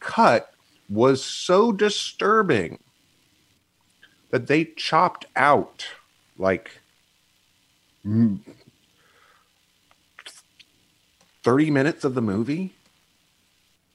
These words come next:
I mean, it was really a pretty significant reduction of footage to get the version that actually ended up in theaters. And that's the one that fan, the hor-, a lot of horror fans really, uh, came to love. Not actually in the theater. It's another example of a film that did not do w-, great in theaters, but got its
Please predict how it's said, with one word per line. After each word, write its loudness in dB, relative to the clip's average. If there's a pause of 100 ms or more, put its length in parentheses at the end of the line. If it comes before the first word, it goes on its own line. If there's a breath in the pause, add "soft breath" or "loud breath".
(160)
I -4
mean, 2
it 2
was 0
really 4
a 4
pretty -2
significant -4 (380)
reduction -2
of -6
footage -2
to -8
get -4
the -4
version -2
that 0
actually -4
ended -6
up -6
in -10
theaters. 0
And -6
that's -2
the -2
one 0
that -2
fan, -6
the -6
hor-, -4
a -2
lot 2
of -2
horror -2
fans -6
really, -4 (180)
uh, 0 (240)
came -2
to -2
love. 2 (380 loud breath)
Not 2
actually 0
in 0
the 0
theater. 2
It's -6
another 2
example -4
of -6
a -12
film -6
that -8
did -4
not -4
do -4
w-, -6
great 0
in -6
theaters, -2
but -6
got 2
its -10